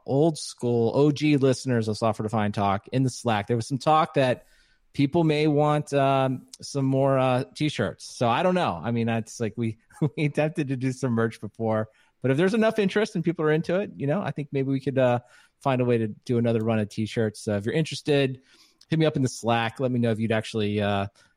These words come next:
don't know if you'd buy one, if you want one. All I really wanna do is get a sense of, like, how many people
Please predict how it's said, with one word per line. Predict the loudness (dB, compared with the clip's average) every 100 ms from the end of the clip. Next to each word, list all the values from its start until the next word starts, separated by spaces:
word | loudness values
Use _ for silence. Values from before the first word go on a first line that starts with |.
| -6
don't | -2
know |
if | -2
you'd | -2 -6
buy | -2 -2
one, | -2 -2
if | 0
you | 0
want | 2 2 0
one. | -4 -6 -4
All | 0
I | 2
really | 2 2
wanna | 0 -2
do | -2
is | -2
get | -6
a |
sense | -6 -6 -6 -6
of, | -8
like, | -8
how | -4 -4
many | -2 -4
people | -6 -6 -8 -8